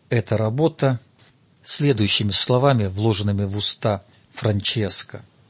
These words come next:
"Я постараюсь изо всех сил остаться при себе, соберу разбросанные обломки моей души и усиленно сосредоточусь в себе.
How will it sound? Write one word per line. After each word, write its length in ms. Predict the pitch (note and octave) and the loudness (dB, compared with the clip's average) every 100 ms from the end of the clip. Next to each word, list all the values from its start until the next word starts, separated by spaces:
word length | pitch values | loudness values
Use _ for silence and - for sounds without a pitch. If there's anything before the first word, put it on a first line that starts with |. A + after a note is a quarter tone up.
| _ _ _ _ _ _ _ _ _ _ _ _ _ _ _ _ - | _ _ _ _ _ _ _ _ _ _ _ _ _ _ _ _ -4
"Я 160 | D#3+ | -2
постараюсь 640 | - F3+ - G3+ G3 D#3+ - | 2 2 4 4 6 6 4
изо 220 | C3+ A#2+ | 0 2
всех 260 | C#3+ - C3+ | 2 2 2
сил 320 | - - C#3+ C3+ | 0 0 0 0
остаться 580 | C3 - C#3 B2 - | 0 0 0 0 -2
при 140 | A#2+ A#2+ | -2 -2
себе, 500 | - C3 A#2 G2+ - _ _ _ _ _ _ _ | -2 -2 -2 -4 -4 _ _ _ _ _ _ _
соберу 520 | - - D#3 F3+ G#3+ F3+ | -2 2 4 6 8 8
разбросанные 800 | D3+ C3 D#3 D#3 - C3 C3 | 6 4 4 4 4 4 2
обломки 580 | - C3 C3+ C#3 B2+ - | 2 0 2 4 2 2
моей 300 | A#2+ A#2 A#2 | 2 4 2
души 500 | A2+ A#2+ - G#2+ G2+ _ _ _ _ _ _ - - _ - | 0 -2 -2 -4 -8 _ _ _ _ _ _ -20 -20 _ 4
и 80 | |
усиленно 760 | C#3 C3+ - - F#3 F3+ E3+ E3+ | 6 6 4 6 6 8 6 4
сосредоточусь 960 | - C#3+ C3 A#2 A#2 - A#2+ G#2+ A2+ - | 2 2 2 2 0 2 0 0 -4 -4
в 60 | |
себе. 500 | - - G#2+ G2+ - | -4 -2 -4 -4 -8